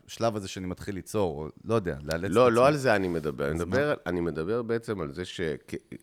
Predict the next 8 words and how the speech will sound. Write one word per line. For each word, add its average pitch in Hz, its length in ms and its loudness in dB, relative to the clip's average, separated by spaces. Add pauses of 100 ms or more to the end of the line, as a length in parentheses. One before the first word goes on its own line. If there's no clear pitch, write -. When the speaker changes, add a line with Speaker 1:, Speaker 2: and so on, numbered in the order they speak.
(120)
Speaker 2:
להפוך 80 400 0
את - 80 -4
היצירה 90 500 0 (180)
למשהו 90 400 -2
שהוא 78 160 -4
החיים 78 380 0
שלך, 123 300 -6 (240)
Speaker 1:
כן. 78 280 -8